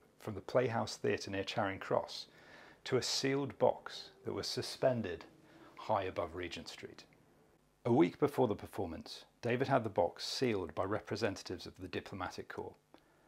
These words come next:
It was a large metal box with a question mark underneath it. He also employed a couple of sandwich men with signs asking, "What's in the box?" It was suspended over the street by the Sea Cadets,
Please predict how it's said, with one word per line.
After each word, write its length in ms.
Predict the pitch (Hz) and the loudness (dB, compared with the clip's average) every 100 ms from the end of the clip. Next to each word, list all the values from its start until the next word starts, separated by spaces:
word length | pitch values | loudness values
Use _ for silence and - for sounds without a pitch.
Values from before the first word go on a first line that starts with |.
| _ _ - | _ _ -4
It 60 | |
was 120 | 110 | 0
a 60 | 117 | 2
large 420 | 117 139 139 135 | 6 8 8 6
metal 280 | 120 120 113 | -2 0 0
box 420 | - - - - | 0 0 -4 -8
with 80 | - | -8
a 60 | 98 | -6
question 440 | - 120 - 104 | 0 0 0 -4
mark 280 | 85 - - | -4 -4 -6
underneath 360 | 87 92 - | -6 -6 -8
it. 160 | - - - _ _ _ _ _ _ _ - | -12 -14 -20 _ _ _ _ _ _ _ 2
He 100 | 135 | 4
also 280 | 160 - | 6 2
employed 340 | 117 - 104 101 | -2 0 0 0
a 60 | |
couple 260 | - - 113 | 2 2 2
of 80 | 101 | -2
sandwich 480 | - 123 117 98 95 | 2 4 4 0 -4
men 200 | 87 87 | -6 -6
with 120 | - | -6
signs 400 | - 113 110 101 | 0 2 2 4
asking, 480 | 104 - - 87 - - _ - | 4 4 0 -6 -8 -16 _ 0
"What's 380 | 104 - - 117 | 2 2 0 0
in 100 | 110 | 0
the 80 | |
box?" 540 | 101 101 - - - - _ _ _ - _ - _ - | 2 2 0 -10 -14 -18 _ _ _ -20 _ -20 _ 0
It 80 | |
was 120 | 120 - | 2 2
suspended 540 | 117 - 147 147 117 | 0 2 2 2 4
over 180 | 120 107 | 2 2
the 80 | 107 | -2
street 420 | - - 101 - | -2 -2 -2 -2
by 120 | 98 | -4
the 80 | 87 | -4
Sea 240 | - 117 | -2 -2
Cadets, 580 | - - - - - | -2 -6 -8 -8 -16